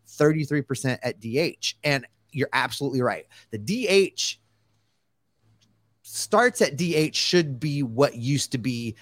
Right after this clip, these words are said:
a scheduled off day. And you use the actual scheduled off days for the days where the, where he doesn't do anything. And then the rest of the time, you let him rest his legs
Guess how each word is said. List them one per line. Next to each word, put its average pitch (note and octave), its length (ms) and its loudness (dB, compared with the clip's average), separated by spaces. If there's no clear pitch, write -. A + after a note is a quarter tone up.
a B2 100 -2
scheduled A#2 600 0
off G#2+ 300 0
day. F2+ 260 -10
And A#2+ 360 -2
you C#3 160 -4
use E3 380 2
the C#3+ 160 -4
actual C#3 540 2
scheduled A#2+ 480 0
off A2+ 280 0
days A2+ 280 -2
for A#2+ 100 -4
the A2+ 80 -4
days A2+ 380 0
where A#2 100 -2
the, A2 140 -6
where B2+ 180 -4
he D3 140 -8
doesn't A#2+ 360 2
do A2 180 -6
anything. G#2+ 560 -6
And D3 160 0
then D#3+ 100 2
the D3+ 80 0
rest F3 300 4
of E3 80 0
the D3+ 80 -4
time, A#2+ 420 -4
you B2+ 140 -4
let B2+ 160 2
him A#2+ 120 -2
rest A#2+ 220 -2
his A2 180 -4
legs G#2 460 -2